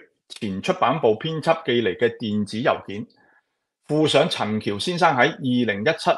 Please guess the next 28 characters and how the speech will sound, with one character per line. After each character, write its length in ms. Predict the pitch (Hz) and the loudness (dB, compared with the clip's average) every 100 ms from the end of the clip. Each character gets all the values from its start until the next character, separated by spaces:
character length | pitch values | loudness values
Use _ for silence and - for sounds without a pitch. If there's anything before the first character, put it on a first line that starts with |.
| 120 | -2
年 120 | 98 92 | -10 -6
八 280 | - 131 127 - | 2 4 2 -2
月 80 | 113 | -6
二 220 | - 113 | -4 -4
十 120 | - - | -2 -4
六 80 | 110 | -4
號 220 | - 104 90 - _ _ - | -2 -2 -2 -12 _ _ 2
去 200 | 165 170 | 4 6
佢 140 | 147 | 6
哋 100 | 156 | 6
嘅 180 | 151 156 | 6 4
辦 300 | - 117 120 | 4 4 4
公 200 | 165 175 | 2 2
室 100 | 180 | 0
尋 440 | 165 - 101 98 | -4 -4 -6 -6
求 180 | 95 92 | -4 -4
協 140 | 113 123 | -4 -2
助 140 | 104 | -2
時， 260 | 95 92 - _ _ _ _ - | -2 -8 -12 _ _ _ _ -10
編 300 | - 208 202 | -2 0 2
輯 120 | 214 - - | 0 0 4
代 100 | 117 113 117 | 6 8 6
佢 140 | 120 | 2
撰 280 | 117 117 117 | 2 2 2
寫 200 | 113 117 | 0 0
嘅 140 | 139 117 | 0 -2
聲 440 | - 165 156 147 | 0 -2 0 -2
明 280 | 113 85 | -2 -4